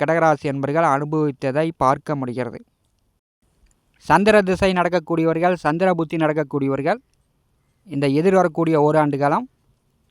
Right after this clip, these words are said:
தாயார் உடல் ஆரோக்கியத்தில் கவனம் எடுத்துக்கொள்ள வேண்டும். நீங்க வந்து மற்றவர்கள் விஷயங்களில் தலையிடாதீர்கள்.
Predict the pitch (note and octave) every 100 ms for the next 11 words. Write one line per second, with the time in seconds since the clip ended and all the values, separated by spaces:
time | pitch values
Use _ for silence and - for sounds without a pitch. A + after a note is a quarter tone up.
0 | _ C#3+ F#3 G3+ G3 G3 E3 F3 F3 E3+
1 | D#3 D#3 E3 D3+ D3+ D3+ C#3+ C3+ C3+ C3
2 | B2+ C#3 G3 _ _ _ _ _ _ _
3 | _ _ C#3 D#3+ F#3 E3+ F3 G3 D3+ -
4 | F3 E3+ E3 D#3 C#3+ E3 D#3+ D#3+ D#3+ C#3
5 | C3+ D3 C#3+ C3+ C3 C3 F#3